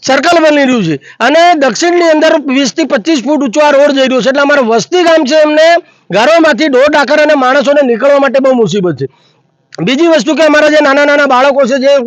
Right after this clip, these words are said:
આંગણવાડીએ જતા હતા, સ્કૂલે જતા હતા, કોલેજે જતા હતા, એમને નીકળવા માટે આ વસ્તી ગામમાં કોઈ પણ જ-, જાતનો રસ્તો આ સરકારે મૂક્યો નથી.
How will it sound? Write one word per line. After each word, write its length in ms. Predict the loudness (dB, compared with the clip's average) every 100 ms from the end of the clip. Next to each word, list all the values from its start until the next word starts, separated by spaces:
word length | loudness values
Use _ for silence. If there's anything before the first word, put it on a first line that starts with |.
| -2
આંગણવાડીએ 600 | 0 0 2 2 2 0
જતા 240 | -2 -2
હતા, 160 | -2 -4
સ્કૂલે 320 | -4 0 0
જતા 260 | 0 -2
હતા, 120 | -4 -2
કોલેજે 400 | 0 0 0 0
જતા 240 | 0 0
હતા, 180 | -2 -4 -8 -16
એમને 220 | -6 0 0
નીકળવા 440 | 0 0 2 2
માટે 220 | 2 2 2
આ 60 |
વસ્તી 280 | 0 0 -2
ગામમાં 260 | -2 -2 -2
કોઈ 180 | -2
પણ 220 | 0 -2 -2
જ-, 140 | -4 -4
જાતનો 320 | -4 -4 0 0 2
રસ્તો 360 | 0 -4 -2 0
આ 100 | 0
સરકારે 380 | -4 -2 0 0
મૂક્યો 340 | -2 0 0
નથી. 240 | 0 -6